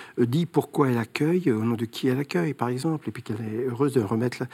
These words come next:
la, la, <clears throat> la nef, par exemple, euh, à la réunion qui va, qui, qui va s'y tenir. Les, les, les, les Québécois et les Canadiens sont, euh,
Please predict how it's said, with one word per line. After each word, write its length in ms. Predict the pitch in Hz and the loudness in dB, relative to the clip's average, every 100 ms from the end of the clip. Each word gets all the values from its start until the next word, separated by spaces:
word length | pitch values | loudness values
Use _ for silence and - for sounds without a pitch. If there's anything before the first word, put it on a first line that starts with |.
| - - - - - | -10 -10 -10 -8 -2
la, 80 | 120 | 0
la, 560 | 110 110 110 110 110 - | 0 0 -2 0 -2 4
<clears throat> 320 | 190 160 139 | 6 6 2
la 260 | 127 117 143 | -2 -2 0
nef, 260 | 139 180 | 2 2
par 120 | - 123 | 2 -2
exemple, 400 | 113 156 170 - - _ _ - - _ - - | -2 -4 -4 -6 -20 _ _ -20 -20 _ -20 -12
euh, 920 | - 151 - 139 135 127 123 95 - - | -6 -4 -4 -6 -8 -6 -4 -4 -6 -4
à 80 | 156 | -2
la 80 | 131 | -2
réunion 300 | 113 120 143 | -2 -2 -4
qui 140 | - | -4
va, 240 | 123 104 101 | -6 -4 -6
qui, 180 | - - | -12 -18
qui 100 | - | -8
va 100 | 120 | -6
s'y 160 | - | -6
tenir. 340 | 131 143 185 - - - - - | -4 -2 -2 -4 -8 -16 -6 6
Les, 160 | 135 143 | 8 8
les, 160 | 147 | 6
les, 480 | 143 147 139 139 139 | 6 4 4 4 4
les 160 | 147 139 | 2 0
Québécois 400 | - 170 - 202 | 2 2 4 2
et 40 | |
les 60 | 147 | 4
Canadiens 360 | 165 160 185 | 2 2 2
sont, 680 | - 156 139 135 131 127 127 127 - - - - 160 | 0 -2 -2 -4 -4 -6 -8 -12 -20 -20 -20 -20 -14
euh, 300 | 151 156 165 | -10 -6 -6